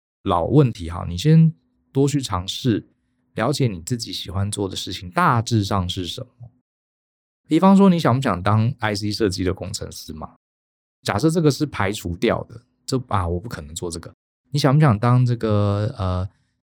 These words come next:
华尔街那些基金分析师或基金经理人？如果这个你也杠掉了，或者你想不想去药厂？好，你也没有要去药厂，这些都杠掉了，诶，那表示你可能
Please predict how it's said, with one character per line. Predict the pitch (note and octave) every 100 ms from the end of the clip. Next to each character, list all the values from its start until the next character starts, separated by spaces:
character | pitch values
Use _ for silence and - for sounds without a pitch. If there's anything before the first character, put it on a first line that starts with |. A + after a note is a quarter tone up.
| _
华 | - A2
尔 | G2+ F2
街 | G2+ F#2+ F#2+
那 | F#2+
些 | - F#2+
基 | F#2 F#2
金 | G2 F#2+ -
分 | F#2+
析 | F#2+ F#2+
师 | - F#2 F#2
或 | F#2+
基 | G2
金 | F#2
经 | F2+ F#2 F#2
理 |
人？ | - - -
如 | A#2+
果 | F3
这 | D#3+
个 | F3+
你 | C#3
也 | B2+
杠 | - B2 G#2
掉 | A2 F#2+
了， | D#2+ - _ _ _ _ -
或 | C3
者 |
你 | A#2
想 | A#2 A2+
不 |
想 | A2+
去 | A#2+
药 | B2+ G#2
厂？ | E2+ - - _
好， | - E2+ F2+
你 | A2
也 |
没 | F#2+ F#2+ F#2+
有 | F2+
要 | F#2
去 | F2+ F#2+
药 | E2+
厂， | - - _ _ _ -
这 | D#3
些 | D#3+
都 | D#3+
杠 | E3+ C#3+
掉 | C3 C3 F#2+
了， | D#2
诶， | A2+ G3
那 | A3
表 | - G2+
示 | E3
你 | D3
可 | - F2+
能 | F2+